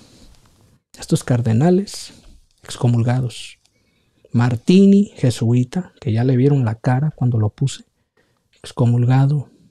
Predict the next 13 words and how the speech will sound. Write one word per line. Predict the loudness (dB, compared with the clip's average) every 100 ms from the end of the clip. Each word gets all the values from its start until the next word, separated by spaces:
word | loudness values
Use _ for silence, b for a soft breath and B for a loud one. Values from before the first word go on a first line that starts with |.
| _ -4
Walter | 0 0 -2 -2
Casper, | 2 0 -2 -12 -10
excomulgado. | -6 -6 -4 -2 0 0 0 0 -2 -4 -8 _ _ _ _ _
Todos, | 0 2 0 -6 -2
todos | 2 4
los | 4
miembros | 4 2 2
de |
la | 0
mafia | 0 0 2
de | 0
San | 0 -2
Galo | -2